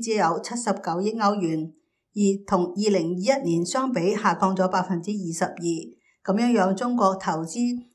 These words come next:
恢復到二零一三年嘅水平，而德國對外貿易重心已經從中國轉向美國。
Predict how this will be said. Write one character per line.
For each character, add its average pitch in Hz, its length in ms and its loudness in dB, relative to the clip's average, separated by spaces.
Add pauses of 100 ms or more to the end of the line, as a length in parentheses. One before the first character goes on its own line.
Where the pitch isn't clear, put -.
恢 214 140 6
復 262 240 2
到 254 160 4
二 254 120 0
零 196 300 0
一 262 140 2
三 302 340 2
年 165 160 0
嘅 170 80 -2
水 175 180 -4
平， 170 440 -4 (200)
而 202 60 -2 (100)
德 247 200 2
國 208 160 6
對 208 240 2
外 196 280 2
貿 185 180 0
易 185 120 2
重 185 260 0
心 269 140 -2 (460)
已 226 120 0
經 311 160 4
從 180 300 0
中 294 240 0
國 202 260 0
轉 202 240 0
向 208 160 0
美 175 200 -2
國。 - 400 0